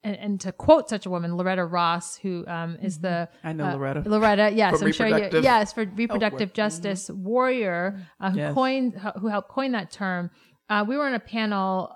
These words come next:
Speaker 2: Mm-hmm.
Speaker 1: uh, a couple, two years ago at National Women's Studies Association, looking at this long history of,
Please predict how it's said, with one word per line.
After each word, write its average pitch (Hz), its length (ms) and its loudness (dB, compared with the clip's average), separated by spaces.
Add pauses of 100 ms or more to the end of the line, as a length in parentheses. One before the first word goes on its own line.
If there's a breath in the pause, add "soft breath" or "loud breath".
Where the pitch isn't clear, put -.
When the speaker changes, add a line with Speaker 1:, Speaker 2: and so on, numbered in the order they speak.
Speaker 2:
Mm-hmm. 180 220 -6
Speaker 1:
uh, 180 240 -4
a 185 40 -8
couple, - 300 -10
two 247 140 -6
years 208 180 -2
ago 185 240 0
at 170 180 -4
National 180 460 -4
Women's 175 400 -4
Studies 180 320 -8
Association, 170 760 -8 (340 soft breath)
looking 240 260 0
at 208 120 0
this 190 120 -6
long 185 200 2
history 175 280 -4
of, 160 80 -6